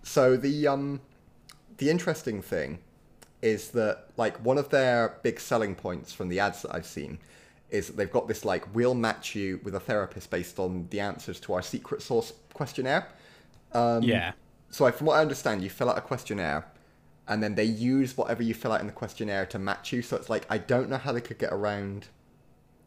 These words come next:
Speaker 1: not storing that. Um,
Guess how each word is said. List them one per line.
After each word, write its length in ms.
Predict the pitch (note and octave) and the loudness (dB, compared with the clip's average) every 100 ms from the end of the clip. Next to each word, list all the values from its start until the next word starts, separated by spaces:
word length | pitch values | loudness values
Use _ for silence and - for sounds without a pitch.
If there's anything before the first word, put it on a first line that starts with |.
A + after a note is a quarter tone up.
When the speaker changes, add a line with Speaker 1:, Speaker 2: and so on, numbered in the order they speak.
| _ _ _ | _ _ _
Speaker 1:
not 300 | - A#2+ - | -2 2 2
storing 400 | - D#3 C#3 D3+ E3 | 2 4 4 2 0
that. 220 | G#3 - - _ _ _ _ _ _ _ _ _ _ _ _ _ _ - | -2 -4 -14 _ _ _ _ _ _ _ _ _ _ _ _ _ _ 0
Um, 560 | B2+ B2 B2 B2+ B2+ | 2 4 2 0 -4